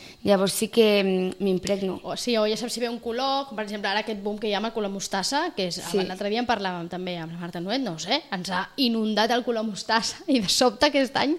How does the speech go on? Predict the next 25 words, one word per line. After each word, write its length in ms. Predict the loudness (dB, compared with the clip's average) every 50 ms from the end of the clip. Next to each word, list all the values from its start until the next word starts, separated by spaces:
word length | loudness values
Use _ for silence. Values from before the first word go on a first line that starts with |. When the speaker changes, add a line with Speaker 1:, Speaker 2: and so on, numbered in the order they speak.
| -4 0
Speaker 2:
tot 240 | 2 2 2 2 0
és 180 | -4 -4 -4
de 100 | -6 -8 -4
color 240 | -2 0 2 2 0
mostassa. 600 | 0 -4 -8 -6 -4 -2 -2 -2 -2 -2 -2 -4 -4 -10 -16 -16 -16 -16 -16 -16 -16 -18 -18 -12 -6 -2
I 60 | 0
són 140 | 4 6 6
aquestes 380 | 6 6 6 6 6 4 4
coses, 280 | 4 4 4 4 6 6
no? 160 | 4 4 2
Que, 80 | 2 0
ostres, 240 | 0 2 2 2
que 60 | 4 2
és, 100 | 2 2
que 80 | 2
és 100 | 0 0
curiós 500 | 0 0 0 0 0 0 -2 -2 -6 -6 -4
i, 220 | -2 -2 0 0
mm, 240 | 0 -2 -2 -4 -6 -8
fins 220 | -4 -2 -2 0 0
i 60 | 0
tot 160 | 0 0 2
les 160 | 2 2 2
marques 400 | 2 2 2 2 2 0 -2 -2
petites 800 | 0 0 0 2 2 2 2 2 2 2 2 2 0 -2 -4 -6